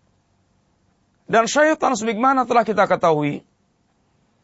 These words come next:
bagaimana semenjak awal dia telah memproklamirkan,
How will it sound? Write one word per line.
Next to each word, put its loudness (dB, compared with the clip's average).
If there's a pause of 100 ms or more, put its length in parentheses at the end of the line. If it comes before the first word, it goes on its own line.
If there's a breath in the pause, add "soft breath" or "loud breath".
(540)
bagaimana 0
semenjak 0
awal 4 (1800)
dia 0
telah 0
memproklamirkan, 0